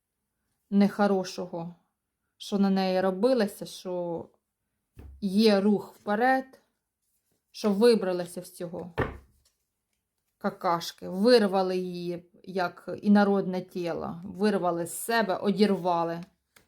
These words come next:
і викинули собакам. І на повній скорості їдете вперед. Мужчина її,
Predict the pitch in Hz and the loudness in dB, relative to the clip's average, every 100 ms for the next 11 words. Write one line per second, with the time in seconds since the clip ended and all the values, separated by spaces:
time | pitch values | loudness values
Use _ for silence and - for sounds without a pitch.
0 | _ _ _ - 214 208 208 202 196 190 | _ _ _ -2 2 6 4 4 -2 0
1 | 185 185 208 175 175 165 165 170 170 170 | -4 -6 -4 -4 -4 -6 -6 -12 -12 -14
2 | _ _ - 220 208 196 185 - - - | _ _ -8 0 2 2 0 -4 -8 -20
3 | _ 202 214 - 226 214 202 202 - 247 | _ 0 0 2 4 4 4 0 0 2
4 | 214 208 - 180 196 _ _ _ - _ | 2 -2 -12 -14 -16 _ _ _ -20 _
5 | _ _ _ _ _ _ - 190 202 190 | _ _ _ _ _ _ -14 0 2 2
6 | 190 190 - - 185 175 - - 403 381 | 0 -8 -10 -12 -8 -8 -10 -12 -6 -6
7 | - 359 226 202 190 185 180 180 180 | 0 2 4 4 2 -4 -6 -8 -10